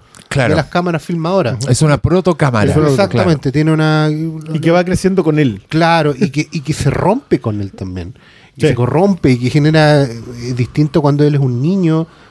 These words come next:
Speaker 2: cuando es un adolescente en su primera experiencia sexual, y cuando ya es un estudiante, así, churmiento.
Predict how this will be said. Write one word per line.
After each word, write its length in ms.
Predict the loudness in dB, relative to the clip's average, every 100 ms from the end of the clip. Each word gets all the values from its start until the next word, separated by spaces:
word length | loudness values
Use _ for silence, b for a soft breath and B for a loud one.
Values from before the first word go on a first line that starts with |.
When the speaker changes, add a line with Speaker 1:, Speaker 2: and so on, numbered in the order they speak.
| B
Speaker 2:
cuando 180 | -2 2
es 60 |
un 80 | 4
adolescente 560 | 4 2 2 0 2 -2
en 60 |
su 100 | -2
primera 240 | -2 0 -2
experiencia 320 | -2 -4 -4
sexual, 500 | -8 -4 0 0 -2 B B B B B
y 140 | -10 -4
cuando 260 | -2 -4
ya 340 | -4 -2 0 0
es 80 | 2
un 120 | 0
estudiante, 1300 | -2 -2 -2 -2 -4 -4 -2 -2 -2 -2 -4 -6 -10
así, 200 | -10 -10
churmiento. 760 | -8 -8 -4 0 2 2 0